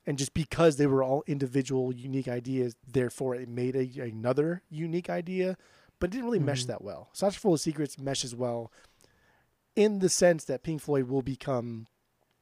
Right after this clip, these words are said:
Speaker 1: if we say Dark Side is their most popular or, or iconic, then this makes more sense as a band that would become Dark Side.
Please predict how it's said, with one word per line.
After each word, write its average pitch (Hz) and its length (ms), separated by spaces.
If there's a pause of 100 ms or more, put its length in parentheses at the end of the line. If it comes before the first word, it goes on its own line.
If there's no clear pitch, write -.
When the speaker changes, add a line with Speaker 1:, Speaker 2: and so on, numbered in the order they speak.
(180)
Speaker 1:
if - 120
we 156 80
say 143 160
Dark 131 260
Side 127 200
is 117 160
their 120 240 (280)
most 123 540 (840)
popular 131 640
or, 113 340
or 113 300
iconic, 120 580
then 123 340
this 147 300
makes 151 260
more 143 160
sense 131 280
as 120 140
a 123 60
band 127 300
that 139 120
would 139 140
become 127 340
Dark 107 240
Side. - 320